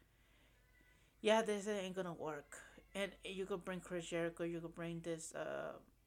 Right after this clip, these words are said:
um, Big Show, Sting, you know, Orange Cassidy. You could bring 'em and I'm not gonna be in it.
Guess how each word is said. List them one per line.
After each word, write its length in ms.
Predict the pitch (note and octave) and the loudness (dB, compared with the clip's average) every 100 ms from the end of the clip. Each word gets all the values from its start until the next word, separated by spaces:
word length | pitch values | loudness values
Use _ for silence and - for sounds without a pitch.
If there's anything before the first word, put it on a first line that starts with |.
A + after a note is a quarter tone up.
| - - - - - | -20 -20 -20 -20 -8
um, 220 | E3+ D#3+ D#3 | -6 -6 0
Big 180 | F3 E3+ | 0 0
Show, 520 | - E3+ E3 E3 E3 - - - - - | 0 2 2 0 -4 -12 -20 -20 -20 -6
Sting, 680 | - - E3+ E3 E3 E3 D#3+ - - - - - - - | -6 2 4 6 4 0 -4 -8 -12 -20 -20 -20 -20 -16
you 200 | E3+ E3+ | -8 -4
know, 360 | E3 D#3+ D#3+ D#3 | -2 0 0 0
Orange 300 | E3+ F3 E3+ - | 4 4 2 0
Cassidy. 800 | E3+ D#3+ F3 E3 E3 E3 D#3+ D#3+ - - - - - - - - | 0 0 -2 -2 -2 -4 -8 -10 -18 -20 -20 -20 -20 -20 -20 -2
You 140 | F#3 | 0
could 180 | F3 F3+ | 2 2
bring 220 | F3+ F3 | 2 2
'em 120 | F3 E3+ | 2 2
and 140 | E3 | 2
I'm 160 | D#3+ E3 | 2 0
not 160 | D#3+ | 0
gonna 200 | D#3+ D#3+ | -2 -4
be 260 | D3 D3+ D#3+ | -4 -6 -4
in 100 | D3+ | -4
it. 140 | D#3+ | -6